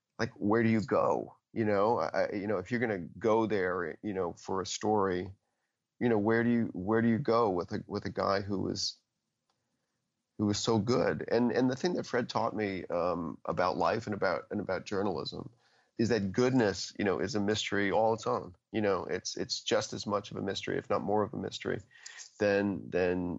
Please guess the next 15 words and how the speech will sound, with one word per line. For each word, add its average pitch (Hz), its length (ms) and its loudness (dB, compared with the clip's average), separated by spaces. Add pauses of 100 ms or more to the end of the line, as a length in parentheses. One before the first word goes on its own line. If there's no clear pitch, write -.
you 98 100 2
know, 85 280 2 (220)
than 101 180 2
the 98 60 2
dark 98 300 2
side 90 240 -4
of 90 80 -10
humanity. 87 580 -4 (460)
And, 120 280 2
and 110 160 0
Fred, 120 480 0
and 107 140 -2
Fred 123 180 -2
really 117 220 0
just, - 320 -6